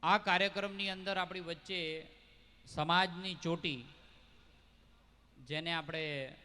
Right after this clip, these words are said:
બાપુના નામે ઓળખીએ છીએ, એવા સંત શ્રી છોગારામ બાપુ, આપણે અહીંયા ઉપસ્થિત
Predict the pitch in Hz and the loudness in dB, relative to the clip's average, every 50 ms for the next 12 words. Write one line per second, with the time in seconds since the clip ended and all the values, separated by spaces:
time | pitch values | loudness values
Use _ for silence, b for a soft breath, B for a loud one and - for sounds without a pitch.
0 | - - - - - - 131 135 143 147 - 202 208 196 185 180 170 165 156 156 | -20 -20 -20 -20 -14 -4 2 2 2 2 2 -2 -2 -2 -2 0 0 0 0 0
1 | 156 147 143 143 147 143 - - 143 143 139 - - 147 139 139 143 143 139 - | 0 0 0 -2 -2 -4 -4 -6 -8 -8 -8 -6 -6 -6 -4 -4 -6 -6 -8 -8
2 | - 170 175 185 170 - - 160 160 147 - - 147 143 143 165 165 170 170 165 | -6 -6 -4 -4 -6 -8 -8 -8 -10 -8 -6 -4 -4 0 0 2 2 2 0 0
3 | 165 170 165 160 175 180 190 - - - - - - - - - - - - - | -2 -2 -2 -4 -8 -12 -12 -14 -20 -20 -20 -20 -20 -20 -20 -20 -20 -20 -20 -20
4 | - - - - - - - - - - - - - 151 151 151 214 208 202 202 | -20 -20 -20 -20 -20 -20 -20 -20 -20 -20 -18 -8 -6 -4 -2 0 0 2 2 2
5 | 202 190 185 180 180 190 185 180 - 190 180 170 | 0 0 -2 -2 -4 -4 -4 -4 -4 -6 -6 -6